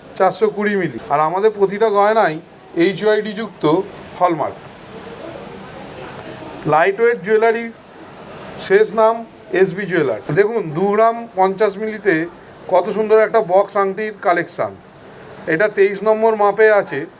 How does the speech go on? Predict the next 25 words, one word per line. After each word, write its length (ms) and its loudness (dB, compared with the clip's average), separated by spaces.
যারা 520 0
হালকা 420 0
ওজনের 480 2
আংটি 520 -4
গিফট 240 0
করতে 300 0
চাইছেন, 480 0
এই 200 2
আংটিগুলো 520 0
খুবই 320 -4
ভালো 260 2
হবে। 240 -4
আংটির 160 -12
কালেকশনগুলো 680 2
দেখুন, 460 2
একটু 200 -4
কাস্টিংয়ের 600 0
ওপরে 320 2
আছে, 340 -2
একটু 320 0
ওয়েটের 340 6
মধ্যে। 420 0
কাস্টিং 420 0
সলিড 460 0
রিং, 280 -2